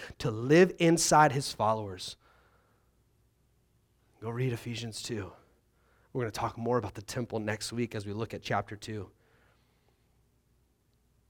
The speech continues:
But that's how this text leads us to Christ. It's not primar-, now, when you have Jesus, what can you do? You can obey. But you gotta get the order right. So it's not that Jesus takes away our need to obey,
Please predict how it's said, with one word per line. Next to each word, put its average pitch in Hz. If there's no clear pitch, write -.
But 131
that's 185
how -
this 139
text 135
leads 135
us 123
to -
Christ. 117
It's -
not 190
primar-, 175
now, 180
when 135
you 131
have 170
Jesus, 151
what 156
can 156
you 139
do? 135
You 160
can 170
obey. 160
But 143
you 156
gotta 196
get 202
the 160
order 196
right. 127
So 190
it's 170
not 226
that 160
Jesus 175
takes 190
away 185
our 180
need 151
to 131
obey, 123